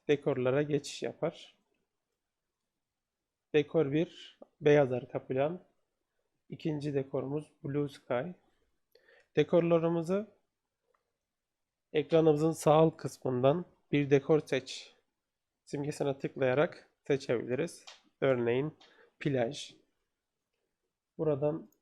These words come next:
"Sonraki dekor" diyerek sıradaki dekora geçiş yapabiliriz arkadaşlar. Örneğin sürekli tekrarla komutunu ekliyorum. Bir saniye beklemesini istiyorum ve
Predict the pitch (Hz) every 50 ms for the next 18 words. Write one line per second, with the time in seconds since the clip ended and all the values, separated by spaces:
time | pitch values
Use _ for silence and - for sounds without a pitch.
0 | _ _ _ _ _ - 165 160 160 160 156 - 165 147 147 143 139 - 165 151
1 | 147 139 156 156 151 139 143 151 - - - - _ _ _ _ _ _ _ _
2 | _ _ _ _ _ _ - 151 151 151 147 151 147 - 156 143 135 135 - 151
3 | 143 139 135 139 135 135 - - 135 131 - - 139 127 127 127 123 117 120 117
4 | 117 - - 117 120 127 - - - 156 180 - - _ _ _ _ _ _ _
5 | _ _ _ _ _ _ _ _ _ _ _ _ _ _ _ _ _ - - 165
6 | 156 151 151 143 135 135 147 160 180 220 - _ _ _ - 170 156 151 151 -
7 | - - - 160 135 - 147 143 139 143 147 143 - 156 143 135 135 - 147 139
8 | 127 117 - - 123 120 123 131 156 185 185 _ _ _ _ _ _ _ _ _
9 | _ _ _ _ _ _ _ _ _ _ _ _ _ _ _ _ _ _ _ _
10 | _ _ _ _ _ _ _ _ - 165 165 147 - 160 147 143 135 131 135 131
11 | 139 139 135 - - 151 147 147 143 - - 147 143 - _ - 143 147 151 156
12 | 151 147 143 151 156 180